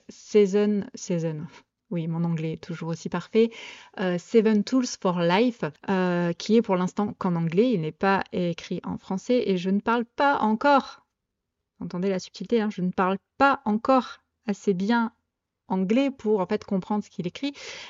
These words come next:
Est-ce que ça va m'arrêter ? Absolument pas. Euh, <laughs> dit la fille qui n'a déjà pas lu son livre en français. Mais non, on déconne pas. On a dit, « Ça y est, on arrête la déconne cette année deux mille vingt-quatre. »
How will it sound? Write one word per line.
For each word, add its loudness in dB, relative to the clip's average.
Est-ce 2
que -4
ça -2
va 2
m'arrêter ? 0
Absolument -2
pas. 2
Euh, 0
<laughs> -20
dit 4
la 6
fille 0
qui -2
n'a 2
déjà 0
pas -2
lu 0
son -4
livre 0
en -4
français. -6
Mais -4
non, -8
on -4
déconne 4
pas. -2
On -2
a -2
dit, « -8
Ça -6
y -2
est, -2
on -4
arrête 0
la 0
déconne 2
cette -2
année 0
deux 4
mille 4
vingt-quatre. » -2